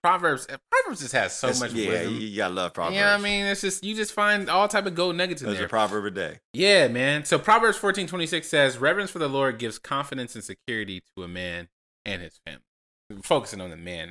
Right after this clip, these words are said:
Speaker 1: on the,
Speaker 2: Right.
Speaker 1: on the man part. Um, you know, when you, just how you said earlier, you know, just finding yourself first.
Speaker 2: Right.
Speaker 1: But finding yourself is really just finding God. When you find God and you,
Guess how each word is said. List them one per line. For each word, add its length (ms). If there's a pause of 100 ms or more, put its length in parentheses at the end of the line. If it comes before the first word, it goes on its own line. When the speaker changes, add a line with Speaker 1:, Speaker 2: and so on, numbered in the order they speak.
Speaker 1:
on 60
the, 60
Speaker 2:
Right. 160
Speaker 1:
on 80
the 60
man 340
part. 200 (280)
Um, 600
you 100
know, 160
when 240
you, 260 (160)
just 180
how 100
you 140
said 300
earlier, 520 (280)
you 120
know, 420 (320)
just 200
finding 440
yourself 640
first. 220 (280)
Speaker 2:
Right. 240
Speaker 1:
But 120
finding 280
yourself 380
is 140
really 180
just 220
finding 420
God. 380
When 100
you 100
find 380
God 400
and 180
you, 220